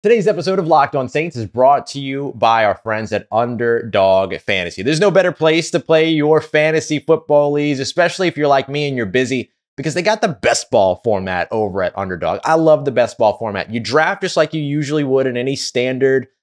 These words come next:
league in terms of a stake draft and all that, but then there's no waivers, there's no trades, there's no managing your roster, because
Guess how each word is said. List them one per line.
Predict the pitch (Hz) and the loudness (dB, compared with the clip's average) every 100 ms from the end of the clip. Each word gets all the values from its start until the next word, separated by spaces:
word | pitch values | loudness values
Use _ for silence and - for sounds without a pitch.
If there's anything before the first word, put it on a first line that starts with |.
| _ | _
league | 107 127 123 120 113 | -2 0 2 -2 -4
in | |
terms | 110 113 | -6 -6
of | 104 | -4
a | 113 | -6
stake | - 127 123 | 0 0 0
draft | 131 117 117 | 0 2 0
and | 123 | 0
all | 110 107 | 2 2
that, | 107 104 - _ - | 2 0 -6 _ -4
but | 147 | 0
then | 165 | 2
there's | 165 151 | 0 0
no | 175 190 | 2 4
waivers, | 165 156 151 156 131 | 4 2 0 -2 0
there's | 165 | -2
no | 151 185 | 2 2
trades, | 196 - 156 151 151 151 147 - | 2 2 2 4 2 0 0 0
there's | 156 156 | 0 0
no | 147 165 180 175 _ - | 0 2 2 0 _ -4
managing | 131 156 175 143 165 165 | 0 2 2 0 -2 2
your | 165 | 2
roster, | 143 123 127 - 135 | 4 4 2 0 -2
because | 123 131 | -2 -2